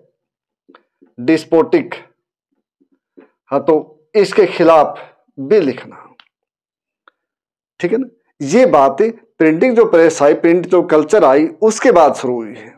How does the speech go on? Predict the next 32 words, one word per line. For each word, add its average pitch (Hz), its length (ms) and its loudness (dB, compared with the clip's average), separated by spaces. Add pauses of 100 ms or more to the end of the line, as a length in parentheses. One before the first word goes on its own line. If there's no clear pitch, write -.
(600)
जिसकी 160 280 -2
शुरुआत 165 300 2
जैसे 160 240 0
बता 151 260 2
गई, 156 140 0
चाइना 156 320 2
में 156 100 2
सबसे 160 340 -6
पहले 143 240 2 (640)
पेपर 160 280 2
बना, 131 300 0 (280)
एक 147 120 0
सौ 151 140 -2
पाँच 147 420 0 (100)
ईस्वी 175 260 0
में 160 60 0
बना 127 180 -2
था, 120 120 -6
हंड्रेड 147 320 0
एंड 143 200 -2
फ़ाइव 139 260 0
में, 104 140 -14 (320)
एडी 147 240 0
में, 110 180 -8 (220)
वहां 160 120 2
से 160 140 -4
बना 110 240 -6
था। - 220 -20 (580)
वुड 156 160 2
ब्लॉक 160 300 2
के 175 60 2
जो 151 160 2